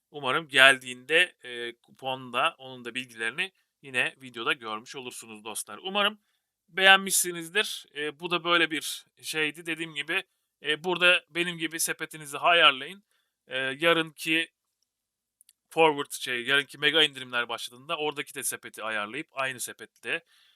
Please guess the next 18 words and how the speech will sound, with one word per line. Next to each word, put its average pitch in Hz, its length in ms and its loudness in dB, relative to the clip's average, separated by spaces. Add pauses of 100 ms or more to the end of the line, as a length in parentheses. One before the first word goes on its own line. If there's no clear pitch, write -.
(200)
eee, 110 580 -8 (440)
tabii 131 200 -12
ki, - 100 -2
yani, 120 240 2
D 127 180 4
L 127 120 4
C'leri 127 280 -2
oradan 123 320 -4
yine 123 180 -12
alamazsanız 120 600 -6
sıkıntı - 400 -8
olacaktır 127 400 -8
ama, 170 260 -4 (560)
eee, 117 120 -8
yakın 156 540 2
fiyatları 151 800 0
nasıl, 160 480 -2 (680)
eee, 117 260 -2